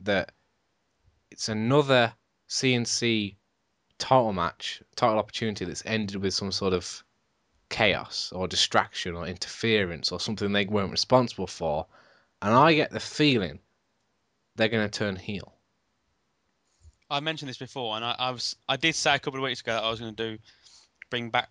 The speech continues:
Speaker 2: the creative direction series that I used to do, and that will be back. Hopefully, it'll be back next week, and the first one will be on C N C. And I, I, I
Speaker 1: It
Speaker 2: think they might, they might,
Speaker 1: it
Speaker 2: uh, sort of
Speaker 1: just,
Speaker 2: benefit from a heel turn.
Speaker 1: just the way it's going, it, it feels like it makes sense, because Corino was saying, "Why have these got so many tag team title shots?"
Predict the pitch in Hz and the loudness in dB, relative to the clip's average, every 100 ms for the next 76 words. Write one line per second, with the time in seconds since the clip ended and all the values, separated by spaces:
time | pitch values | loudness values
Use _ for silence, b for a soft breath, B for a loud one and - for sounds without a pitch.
0 | _ 120 _ - 120 120 110 117 113 - | _ -20 _ -4 -2 -2 2 2 2 -2
1 | 110 - 104 101 104 104 - 101 98 104 | -6 0 0 2 0 -2 -4 -6 -6 0
2 | 131 135 143 131 127 - - _ b b | 0 4 4 4 4 2 -2 _ b b
3 | _ 143 127 151 131 113 123 _ - 120 | _ 0 2 2 2 2 -2 _ -6 0
4 | 123 - 123 - - 113 107 - 107 107 | 0 0 -4 -4 -4 -2 -2 -6 -6 -6
5 | 110 107 _ _ - - 123 117 127 117 | -8 -12 _ _ -4 4 4 4 4 2
6 | 120 120 117 113 110 - 107 104 104 104 | 2 -2 0 0 0 -4 -4 -4 -6 -6
7 | 101 101 104 b b b b b b - | -6 -8 -12 b b b b b b 0
8 | 131 135 160 190 196 226 185 165 151 139 | 4 6 8 6 4 -2 -2 -2 0 -2
9 | - _ _ _ _ 143 139 131 - - | -2 _ _ _ _ -2 0 0 -2 0
10 | 120 117 - 120 196 123 - - - 104 | 0 0 -6 2 2 2 -4 -12 -12 -12
11 | 101 98 - 98 98 - 208 208 165 - | -10 -12 -12 -6 -4 2 6 6 6 2
12 | - 170 165 107 107 - - - - 165 | 2 4 6 4 -2 -10 -20 -12 0 0
13 | 151 143 143 147 127 - 160 135 - - | 2 0 0 0 0 0 -2 -2 -10 0
14 | 135 - - 147 160 160 123 117 - 113 | 0 0 -2 4 4 6 4 2 4 4
15 | 113 175 190 185 175 165 175 - 180 170 | 4 2 2 2 -2 0 0 2 -2 0
16 | 165 160 170 165 - 160 147 165 156 147 | -2 -4 0 0 -2 -8 0 2 4 2
17 | - 139 110 - | 0 0 0 -4